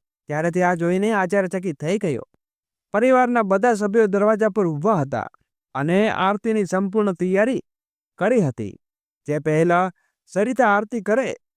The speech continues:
એ પહેલા અમ્માજી તેની ભાવુક થઈ ગઈ કે તેમણે સરિતા અને તેમના ભાઈની પત્નીની પૂજાને ઊંડા પ્રેમથી ગળે લગાવી લીધી.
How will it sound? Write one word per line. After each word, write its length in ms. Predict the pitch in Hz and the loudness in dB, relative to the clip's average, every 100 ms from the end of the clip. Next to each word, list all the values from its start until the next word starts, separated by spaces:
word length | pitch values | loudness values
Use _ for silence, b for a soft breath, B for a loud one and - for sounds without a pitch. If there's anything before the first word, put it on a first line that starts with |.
| - | -4
એ 100 | 220 | -2
પહેલા 340 | 233 233 226 | 0 2 2
અમ્માજી 320 | 208 220 226 | 2 0 0
તેની 240 | 214 220 208 | -2 0 0
ભાવુક 340 | 156 160 202 | 2 2 0
થઈ 240 | 165 180 202 | -2 -2 0
ગઈ 260 | 196 208 | 0 0
કે 120 | 214 | 0
તેમણે 280 | 185 185 190 | -4 -2 -4
સરિતા 500 | 175 180 196 233 208 - _ _ _ _ | -2 -2 0 0 -2 -4 _ _ _ _
અને 180 | 220 254 | -2 0
તેમના 300 | 240 240 214 | 0 0 0
ભાઈની 360 | 170 180 233 | 0 0 0
પત્નીની 420 | 220 208 185 226 208 | 0 -2 -2 -2 -2
પૂજાને 480 | 170 185 214 208 | 0 0 2 0
ઊંડા 420 | 190 - 233 254 226 | -4 -4 0 2 0
પ્રેમથી 420 | 208 220 208 214 | 0 0 0 -2
ગળે 240 | 185 196 | 2 2
લગાવી 340 | 170 156 202 240 | 2 2 0 0
લીધી. 340 | 143 127 113 | -4 -6 -10